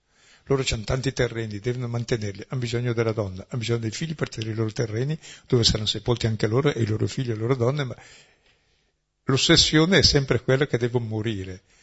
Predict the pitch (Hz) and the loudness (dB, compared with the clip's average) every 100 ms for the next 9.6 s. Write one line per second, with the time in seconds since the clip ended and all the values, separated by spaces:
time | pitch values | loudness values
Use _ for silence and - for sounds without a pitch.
0 | _ _ _ _ 147 240 - 151 160 - | _ _ _ _ -2 -2 0 -2 -2 -2
1 | 139 143 104 131 214 - - - _ _ | -2 -2 -2 -6 -10 -12 -16 -20 _ _
2 | _ - 107 - - 113 135 - 107 98 | _ -6 -2 -2 -2 -2 -4 -4 -10 -10
3 | 135 127 - - _ _ _ _ _ _ | -10 -12 -16 -20 _ _ _ _ _ _
4 | _ _ _ 143 117 131 117 - 113 143 | _ _ _ -4 2 2 2 -2 -4 -2
5 | - 127 120 95 - 107 107 - - - | -2 -4 -4 -8 -8 -10 -14 -14 -18 -4
6 | 135 - 139 - 196 135 135 - 175 - | -4 -2 -2 -2 -2 -2 -2 -4 -12 -12
7 | 95 95 120 _ _ _ _ _ _ - | -16 -16 -20 _ _ _ _ _ _ -12
8 | - - 135 139 - 127 120 113 110 - | -10 -2 0 0 0 -4 -2 -6 -6 -10
9 | 107 123 - 104 110 131 | -10 -10 -10 -10 -10 -10